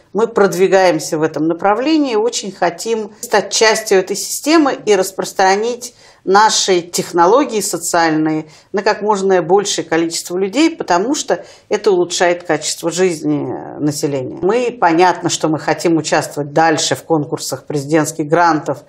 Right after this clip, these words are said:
с нашими новыми идеями и технологиями. А, мы хотим организовать для пожилых людей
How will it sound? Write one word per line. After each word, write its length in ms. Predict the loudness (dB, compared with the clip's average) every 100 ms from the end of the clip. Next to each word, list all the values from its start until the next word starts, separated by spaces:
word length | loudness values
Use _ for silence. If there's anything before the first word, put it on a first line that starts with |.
| -20 -20 _
с 120 | -2
нашими 640 | 0 2 0 0 0 -2 -2
новыми 680 | -2 4 6 6 4 4 4
идеями 880 | 0 -8 -4 0 4 4 4 2 0
и 40 |
технологиями. 1120 | -6 -14 -2 2 4 4 2 2 4 2 0 -10 -20 -20 -20 -12
А, 380 | 0 4 6 4
мы 280 | 2 0 -2
хотим 920 | 0 -2 -2 -8 -2 0 2 0 -2 _ _ _ _ _ _ _
организовать 1200 | 0 2 4 2 2 2 4 4 4 4 0 -6
для 480 | -6 0 2 4 2
пожилых 540 | 0 0 2 0 0
людей 640 | -2 -2 2 2 2 0